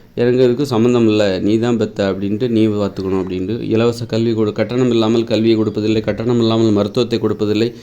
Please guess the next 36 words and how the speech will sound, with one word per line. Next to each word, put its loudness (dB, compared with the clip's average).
இருப்பிடம் 4
கட்டி 2
கொடுப்பதில்லை. 2
ஆனா 4
வரியை 6
மட்டும் 4
வசூலித்து 0
கொண்டிருக்கிறது -2
அரசாங்கம். -6
அப்புறம் 0
படிக்கிறாங்க, 2
படிக்க, 2
படிக்கிற 2
அத்தனை 2
பேருக்கும் 2
வேலை 4
கிடைக்குதா? 0
படிக்கிற 0
பெண்கள் 4
வேலை 4
கிடைக்குதா? 0
படிக்கிறது 0
தான் 2
அவங்க 4
செய்ய 0
முடியும். -4
அப்புறம் -2
வேலையும் 6
மாங்கு 6
மாங்குன்னு 6
தேடிட்டு 2
வேலை 4
எங்க 2
கிடைக்கும்னு 2
சொல்ல 2
முடியாது. 0